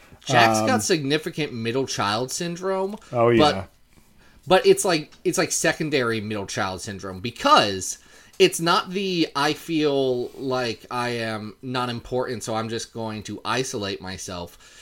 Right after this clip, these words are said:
Speaker 1: It's, "I feel like I'm not important, so I'm gonna be the worst." And I understand he's a child, but he is fictional. So I can make fun of him.
Speaker 2: <laughs> Yes. Um, Jack has decided to dress as Wolverine to the, uh, town co-,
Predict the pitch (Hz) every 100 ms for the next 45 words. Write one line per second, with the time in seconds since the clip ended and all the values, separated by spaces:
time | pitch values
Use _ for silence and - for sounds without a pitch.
0 | - 147 135 - 151 233 269 254 226 185
1 | 165 160 135 170 185 202 185 139 165 185
2 | 147 117 92 104 90 - - 196 247 285
3 | 262 - 254 220 185 170 156 - 190 170
4 | 180 190 190 143 135 143 156 - 131 -
5 | 147 80 71 - _ _ - 113 113 127
6 | 117 - 113 82 76 190 240 - - 139
7 | 143 147 - - - 180 208 196 - 139
8 | 127 120 151 143 143 151 135 127 - -
9 | 147 131 120 - 127 113 117 117 - -
10 | 110 107 104 156 135 127 170 170 123 127
11 | 170 - 147 123 117 117 120 117 123 120
12 | 107 101 135 120 117 123